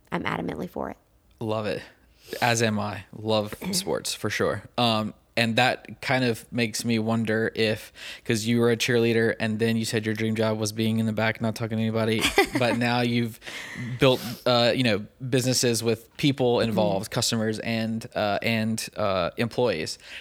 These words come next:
Speaker 2: So do you think that that cheerleading, I mean, you kind of explained it really well, but can, do you now see kind of that whole cheerleading aspect of being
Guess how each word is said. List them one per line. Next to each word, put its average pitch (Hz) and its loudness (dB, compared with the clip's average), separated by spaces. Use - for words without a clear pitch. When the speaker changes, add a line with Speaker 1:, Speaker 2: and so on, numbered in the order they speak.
Speaker 2:
So 117 4
do 110 -4
you 117 2
think 123 -4
that 123 -4
that - 0
cheerleading, 135 2
I 117 0
mean, 113 0
you 117 -2
kind 123 2
of 113 0
explained 117 0
it 107 2
really 104 0
well, 107 0
but 92 -6
can, 101 -4
do 113 -4
you 113 -2
now 113 2
see 117 0
kind 113 -2
of 104 -4
that 107 -2
whole 117 2
cheerleading 113 2
aspect 104 -2
of 101 0
being 107 0